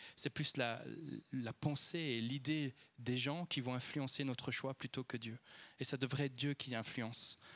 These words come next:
pas nous, pas les autres.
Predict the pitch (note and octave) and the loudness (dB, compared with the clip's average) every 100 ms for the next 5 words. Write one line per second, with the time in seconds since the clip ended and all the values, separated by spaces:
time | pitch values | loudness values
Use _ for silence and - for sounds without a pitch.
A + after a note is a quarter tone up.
0 | - - - B2+ A#2+ A2 - _ _ _ | -16 -4 0 2 0 -4 -16 _ _ _
1 | _ _ _ _ _ _ - - C3+ B2+ | _ _ _ _ _ _ -12 0 2 4
2 | G#2+ F#2+ - | 2 -2 -6